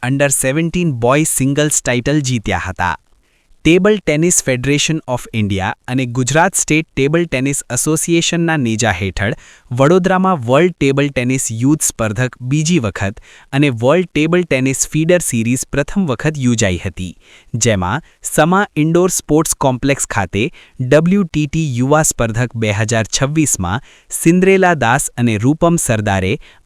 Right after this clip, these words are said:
under સેવન્ટીન ગર્લ્સ અને under સેવન્ટીન બોયઝ સિંગલ્સ ટાઇટલ જીતવા માટે આરામદાયક વિજય નોંધાવ્યો, જ્યારે દિવિજા પોલ અને દેવ પ્રણવ ભટ્ટને અનુક્રમે under થર્ટીન ગર્લ્સ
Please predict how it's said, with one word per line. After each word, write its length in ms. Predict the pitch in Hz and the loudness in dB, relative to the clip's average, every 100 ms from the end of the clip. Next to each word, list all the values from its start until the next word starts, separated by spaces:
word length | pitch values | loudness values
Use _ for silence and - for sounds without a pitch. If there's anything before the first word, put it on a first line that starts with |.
| 139 | 2
under 200 | 170 185 | 4 4
સેવન્ટીન 600 | 180 151 147 185 180 185 | 2 2 2 2 2 2
ગર્લ્સ 420 | 151 123 139 156 - | 2 4 2 2 -2
અને 200 | 123 120 - | -2 0 2
under 200 | 131 143 | 2 2
સેવન્ટીન 600 | 143 - 143 175 175 185 | 0 0 2 2 2 2
બોયઝ 340 | 147 117 127 151 | 2 2 2 2
સિંગલ્સ 560 | - 135 135 139 - | 2 2 4 2 0
ટાઇટલ 360 | - 135 143 165 | 0 0 4 2
જીતવા 420 | 131 113 - 107 | 2 -2 0 0
માટે 380 | 98 90 80 123 - - - - | 0 -2 -2 -4 -6 -18 -6 2
આરામદાયક 720 | 143 175 190 147 131 151 110 | 4 4 4 2 2 0 -2
વિજય 280 | 110 139 | 0 4
નોંધાવ્યો, 680 | 151 120 104 92 87 87 78 _ _ - - | 4 4 2 0 -2 -4 -6 _ _ -20 -12
જ્યારે 340 | 107 135 143 175 | 0 2 4 2
દિવિજા 520 | 135 139 180 180 196 | 2 0 2 2 2
પોલ 360 | 180 123 139 170 - | 2 2 2 2 0
અને 200 | 120 113 | 0 2
દેવ 320 | 107 135 180 | 2 4 4
પ્રણવ 380 | 165 143 139 160 | 2 2 4 2
ભટ્ટને 600 | 113 117 110 98 98 156 - - - | 2 -2 -2 0 0 -2 -8 -14 0
અનુક્રમે 540 | 156 202 185 175 185 - 131 | 4 4 4 2 2 2 2
under 280 | 147 165 165 | 4 4 2
થર્ટીન 460 | - 143 151 185 | 2 0 2 2
ગર્લ્સ 440 | 175 123 127 143 | 2 4 4 2